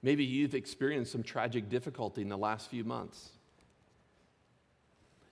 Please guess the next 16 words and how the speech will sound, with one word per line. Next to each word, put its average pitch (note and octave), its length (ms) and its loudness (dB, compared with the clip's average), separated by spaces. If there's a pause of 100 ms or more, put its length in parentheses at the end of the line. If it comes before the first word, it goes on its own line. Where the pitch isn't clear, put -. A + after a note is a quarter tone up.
(100)
Do A2+ 100 -4
you C#3+ 80 4
know C#3 260 6
that C3 180 4
God B2 300 4
was A2+ 180 0
in C3+ 160 2
control A#2+ 800 0 (720)
of G#2 100 0
what G#2 120 4
happened A2+ 420 0
to C#3+ 80 -8
you C#3+ 140 -2
four C#3 260 -4
months C#3+ 260 -8
ago? C3+ 280 -10